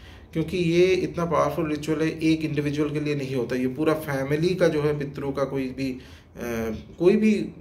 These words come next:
बाधा विघ्न जो भी हो रहा है, पितरों से कोई भी संबंधित problem हो रहा है, उसको शांत करने के लिए ये रिचुअल किया जाता है। और अगर ठीक से correctly ये रिचुअल, अ, successful हुआ है, अगर successful हुआ है तो definitely within three months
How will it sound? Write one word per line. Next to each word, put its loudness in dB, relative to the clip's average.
बाधा 0
विघ्न -4
जो -4
भी -4
हो 0
रहा 0
है, -2
पितरों -10
से -8
कोई -4
भी -8
संबंधित -6
problem -4
हो -6
रहा -2
है, -8
उसको 2
शांत -2
करने -4
के -4
लिए 0
ये 2
रिचुअल -2
किया 0
जाता -2
है। -6
और 4
अगर 2
ठीक -2
से 6
correctly 0
ये 2
रिचुअल, 0
अ, -8
successful 4
हुआ 2
है, -8
अगर -4
successful -2
हुआ 4
है 2
तो 0
definitely 0
within 0
three -2
months 2